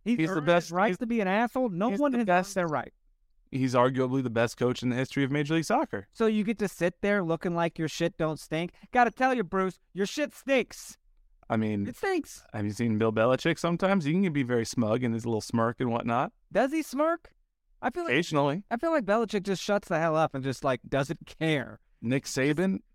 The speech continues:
Speaker 2: he can get kinda smug.
Speaker 1: Saban just gets mean. <laughs> He's with the press. He's just like, "Yeah, I don't even."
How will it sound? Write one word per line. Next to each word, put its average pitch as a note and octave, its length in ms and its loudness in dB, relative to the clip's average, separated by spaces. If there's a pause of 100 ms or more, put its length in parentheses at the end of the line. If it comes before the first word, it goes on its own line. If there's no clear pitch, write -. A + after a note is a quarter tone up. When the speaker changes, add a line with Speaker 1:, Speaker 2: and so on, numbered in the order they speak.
(220)
Speaker 2:
he E3+ 240 -2
can G#3+ 80 4
get G3 160 2
kinda D#3+ 220 -2
smug. E3+ 380 0 (680)
Speaker 1:
Saban F3 380 2
just C#3 160 0
gets C3+ 200 -2
mean. A2+ 520 -2 (300)
<laughs> - 100 -18
He's - 340 -4 (340)
with D3+ 180 0
the D3+ 80 -2
press. D3 340 4
He's D3 140 -2
just C#3+ 160 -2
like, C3+ 200 2 (160)
"Yeah, A2+ 220 -4
I A2 60 -2
don't A#2 100 -4
even." A#2 180 -6